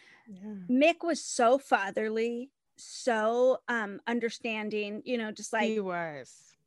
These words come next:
Speaker 2: "I have ex-cons work for me on a, on a construction site, like,
Speaker 1: Yeah.
Speaker 2: just be honest with me, and,
Speaker 1: Yeah.
Speaker 2: you know, "Okay, let's move on from that," you know, <laughs> let, let's,
Speaker 1: Yeah.
Speaker 2: let's see where it goes from here." And, um,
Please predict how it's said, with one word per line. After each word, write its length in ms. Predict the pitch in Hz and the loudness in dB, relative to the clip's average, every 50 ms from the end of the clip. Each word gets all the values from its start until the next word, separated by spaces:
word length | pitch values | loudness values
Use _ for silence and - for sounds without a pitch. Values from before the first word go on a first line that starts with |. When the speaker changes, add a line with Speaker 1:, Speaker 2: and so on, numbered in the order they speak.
| _ _ _ - | _ _ _ -6
Speaker 2:
"I 140 | 226 247 311 | -4 -4 -4
have 560 | 349 - - - 269 285 294 302 269 220 269 - _ - | -6 -6 0 2 4 6 6 4 2 0 -4 -10 _ 2
ex-cons 640 | 262 269 269 - - - - 311 269 262 254 220 202 | 2 2 2 -4 -14 -8 -2 0 2 2 2 0 0
work 240 | 202 240 240 - - | 0 -2 -2 -2 -4
for 100 | - 254 | -6 -4
me 120 | 247 240 | -2 -2
on 160 | 220 208 208 208 | -2 -2 -2 -4
a, 100 | 208 - - 233 | -6 -6 -2 -4
on 120 | 233 220 | -2 -2
a 60 | 214 | -4
construction 640 | - - 220 214 - - 277 254 - - 247 233 214 | -6 -6 -8 -6 -2 0 0 -2 0 -2 -6 -6 -6
site, 240 | - 214 185 175 101 | -4 -4 -4 -4 -4
like, 180 | 202 220 214 294 | -4 -2 2 4
Speaker 1:
Yeah. 340 | 349 466 494 349 202 165 - _ _ _ _ _ _ _ _ _ - | 4 4 4 2 0 -2 -6 _ _ _ _ _ _ _ _ _ -4
Speaker 2:
just 180 | - 311 - - | -4 -2 0 2
be 120 | 359 339 | 4 4
honest 280 | 339 349 349 392 - - | 6 6 4 4 2 0
with 140 | 277 285 - | -4 -4 -4
me, 280 | 277 233 190 160 - _ - | -6 -6 -6 -8 -12 _ -2
and, 460 | 233 247 240 226 220 220 240 175 170 - | 0 0 0 0 -2 -4 -6 -8 -8 -8
Speaker 1:
Yeah. 180 | 185 160 143 143 | -8 -8 -6 -6
Speaker 2:
you 80 | 254 240 | -6 -4
know, 240 | 226 220 208 208 - _ _ _ _ _ _ _ _ _ _ _ _ _ _ - _ _ _ _ _ _ _ - - | -4 -4 -6 -8 -10 _ _ _ _ _ _ _ _ _ _ _ _ _ _ -20 _ _ _ _ _ _ _ -2 -2
"Okay, 440 | 254 - 381 392 311 - - - _ - | 0 2 4 4 4 4 0 -4 _ -2
let's 180 | 240 254 - - | -2 -2 0 4
move 180 | 262 277 247 | 2 4 6
on 160 | 294 277 277 311 | 6 6 6 4
from 160 | - 240 220 | 0 -2 -2
that," 260 | 208 - - - - - | -2 -4 -6 -8 -6 -2
you 100 | 262 285 | 0 2
know, 140 | 277 247 226 | 2 4 4
<laughs> 0 | |
let, 220 | 277 359 339 339 | 4 4 4 4
let's, 260 | 294 302 - 277 247 214 | 6 4 4 4 2 -2
Speaker 1:
Yeah. 60 | 202 | 2
Speaker 2:
let's 260 | 285 277 233 - - | 2 2 2 0 -6
see 180 | - - 339 320 | -6 -2 -2 0
where 200 | 233 240 233 214 | 2 2 0 0
it 60 | 208 | 0
goes 260 | - 220 214 220 - - | 0 0 0 0 -2 -4
from 120 | 226 240 | -6 -6
here." 340 | 240 233 214 208 196 - - - | -4 -4 -4 -4 -6 -6 -8 -8
And, 280 | - 220 208 196 - _ _ _ _ _ - _ _ _ _ _ _ _ - | -6 -6 -6 -6 -8 _ _ _ _ _ -20 _ _ _ _ _ _ _ -2
um, 440 | 226 226 202 147 127 - - 208 | 0 0 0 0 -4 -8 -10 -12